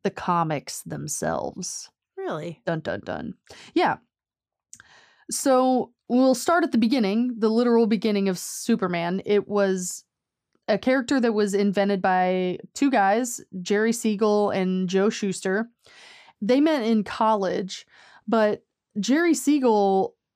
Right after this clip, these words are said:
Speaker 1: had already experienced some misfortune in his life. His dad died of a heart attack while he was being physically assaulted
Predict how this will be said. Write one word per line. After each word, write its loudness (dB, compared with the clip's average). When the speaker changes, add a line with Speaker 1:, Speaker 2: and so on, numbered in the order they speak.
Speaker 1:
had 0
already 4
experienced 0
some 0
misfortune 0
in 0
his -2
life. -2
His -2
dad 0
died 2
of -4
a 2
heart -2
attack 0
while 2
he -2
was -4
being -2
physically -2
assaulted -2